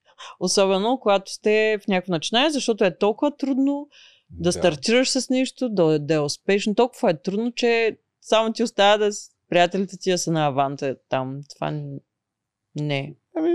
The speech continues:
Speaker 2: мисля, че направихме изключително ценен, невероятно
Speaker 1: Чакай, аз искам
Speaker 2: полезен
Speaker 1: да,
Speaker 2: подкаст
Speaker 1: да кажа
Speaker 2: с,
Speaker 1: за
Speaker 2: а,
Speaker 1: това, което казах в началото, че качеството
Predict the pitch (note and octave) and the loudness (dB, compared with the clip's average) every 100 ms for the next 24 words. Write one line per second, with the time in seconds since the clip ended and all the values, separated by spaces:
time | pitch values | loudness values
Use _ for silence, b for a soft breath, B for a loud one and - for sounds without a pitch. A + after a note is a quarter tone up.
0 | F4+ - _ _ - B3+ F3 B2+ - D#3+ | -2 -6 _ _ -14 -8 -8 -8 -4 -2
1 | D3+ C#3+ C3+ A#2 C3+ B2+ A#2 B2+ B2+ A3 | 2 2 0 -2 -2 -2 -2 -6 -2 -2
2 | A3+ D3+ G3+ F#3+ E3+ D3 - D#3 C#3+ B2+ | -2 -2 0 2 2 0 0 2 2 0
3 | A#2+ A2+ A#2 G#2+ - C#3 C#3 B2 A#2+ B2+ | -2 -8 -14 -18 -10 -4 -2 0 2 4
4 | C#3+ C#3+ C#3 C3 B2+ A#3 B3+ A3 A3 - | 4 2 -2 0 2 2 4 2 2 2
5 | - A#3+ A3+ A#3 A#3+ A3 G#2+ - E3+ E3+ | 2 4 4 4 4 2 0 0 2 4
6 | F#3+ - F#3+ F#3+ G3+ F3+ F3 E3+ C3 G#2 | 2 4 2 4 0 0 2 2 2 -2
7 | - - - - - F#3+ F#3 G#3+ - F#3+ | -6 -16 -20 -10 2 2 4 0 2 2
8 | G3 A3 F#3 E3+ D3+ - - G#3 G#3 b | 2 0 0 2 2 0 -4 -2 -2 b
9 | b b - F3 F3 - G#3 | b b 0 2 0 -6 -8